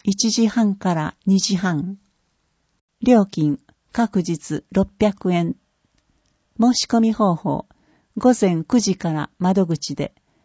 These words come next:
午前十時から電話で、前田ハウジング東区スポーツセンターへ。先着順。キッズできるよ。鉄棒教室。対象者、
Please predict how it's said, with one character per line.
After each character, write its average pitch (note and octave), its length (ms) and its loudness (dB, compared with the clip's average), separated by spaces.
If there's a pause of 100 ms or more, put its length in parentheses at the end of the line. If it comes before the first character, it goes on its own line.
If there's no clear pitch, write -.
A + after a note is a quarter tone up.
(220)
午 A#3+ 240 4
前 E3+ 240 0
十 A3 240 2
時 F3 180 -6
か D#3+ 140 -4
ら D3+ 320 -6
電 G3 300 2
話 F3+ 160 -2
で、 D#3+ 280 -8 (520)
前 A3+ 260 2
田 A#3 100 2
ハ A3 180 0
ウ F#3+ 80 2
ジ E3+ 200 -4
ン D3 140 -2
グ C#3+ 140 -2
東 - 480 -2
区 F3 120 -4
ス - 160 -10
ポ G#3 180 0
ー G3+ 40 -2
ツ G3+ 100 -16
セ F#3 180 -4
ン E3 120 -6
タ C#3+ 240 -8
ー C#3+ 60 -8
へ。 B2 140 -12 (600)
先 G#3 320 0
着 G3 380 -4
順。 D#3+ 300 -4 (1300)
キ B3 200 2
ッ A3 40 -2
ズ F3 320 -4
で F3+ 140 -2
き A3+ 160 -2
る F#3 140 0
よ。 E3 200 -6 (640)
鉄 G3 320 -2
棒 A3+ 220 2
教 F3+ 260 0
室。 - 400 -14 (1300)
対 A#3 200 0
象 G3 240 0
者、 - 300 -8